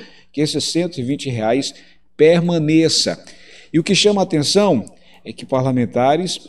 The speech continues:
já estão nessa situação, já estão cobrando isso. Ô, Alex,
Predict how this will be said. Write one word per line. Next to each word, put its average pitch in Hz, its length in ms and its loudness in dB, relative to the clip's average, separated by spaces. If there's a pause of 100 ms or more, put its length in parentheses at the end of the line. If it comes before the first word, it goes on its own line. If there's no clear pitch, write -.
(240)
já 123 120 -2
estão 135 580 -4 (120)
nessa 135 420 -2
situação, 107 540 -8
já 113 140 -6
estão 143 220 -6
cobrando 160 520 4
isso. 175 420 0 (320)
Ô, 120 100 -4
Alex, 104 520 -6